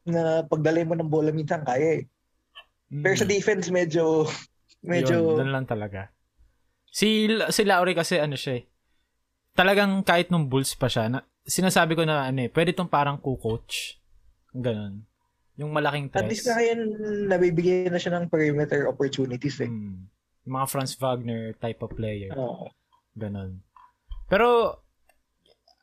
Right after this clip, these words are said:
Speaker 2: sa totoo lang yung Cavs, hindi pa ako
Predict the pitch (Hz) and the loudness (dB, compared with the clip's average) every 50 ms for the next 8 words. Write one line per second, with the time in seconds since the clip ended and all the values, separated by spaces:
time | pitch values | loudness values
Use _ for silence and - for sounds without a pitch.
0 | _ _ - - - 226 220 220 226 202 185 190 180 170 175 180 170 160 156 - | _ _ -4 0 0 0 2 4 4 4 6 6 4 4 4 2 0 0 0 2
1 | 139 127 123 117 120 120 - - - - - 156 - - 143 156 165 190 185 - | 2 2 2 0 -2 -6 -4 -4 -4 -4 -6 -8 -6 -2 0 2 2 2 4 4
2 | 185 185 185 | 4 4 4